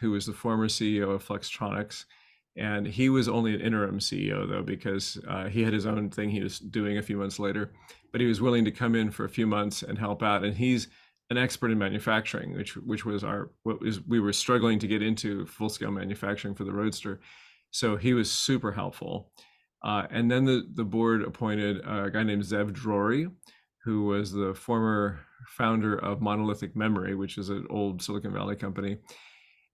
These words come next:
And Zev, um, you know, I'm sure he's great, but he was not a good fit for Tesla. And so that, that went on. He was there for about six months, I guess, something about that. Um,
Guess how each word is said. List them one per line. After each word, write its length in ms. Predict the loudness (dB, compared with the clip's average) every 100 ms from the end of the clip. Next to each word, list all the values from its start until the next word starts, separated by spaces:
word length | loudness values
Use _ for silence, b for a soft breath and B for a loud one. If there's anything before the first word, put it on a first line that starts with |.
| 0
And 200 | 2 2
Zev, 440 | 2 2 2 -2 -6 -12 _ _
um, 560 | 0 2 2 2 0 -4 _ -4
you 120 | 2
know, 160 | 4 4
I'm 140 | 2
sure 260 | 2 0 2
he's 240 | 2 0
great, 360 | 2 2 2 0
but 120 | -2
he 160 | 2
was 180 | 2 2
not 220 | 2 2
a 40 | 2
good 220 | 0 -2
fit 240 | -2 -2 -4
for 100 | -10
Tesla. 500 | -8 -8 -10 -12 -14 _ _ _ _ _ _ -8
And 440 | -4 0 0 -2
so 160 | -4 0
that, 280 | 2 0 -2 -2
that 180 | 0 2
went 160 | 2 2
on. 520 | 2 2 2 0 -4
He 180 | -2 0
was 260 | 0 -2
there 240 | -2 -2 -2
for 220 | -2 -4
about 340 | -2 -2 -4 -6
six 720 | -6 -6 -4 -6 -4 -4 -4 -6
months, 320 | -6 -6 -8
I 100 | -10
guess, 340 | -8 -8 -8
something 440 | -10 -10 -8 -6 -4
about 300 | -6 -6 -6
that. 260 | -6 -6 -10 b b b b b -6
Um, 360 | -4 -2 -4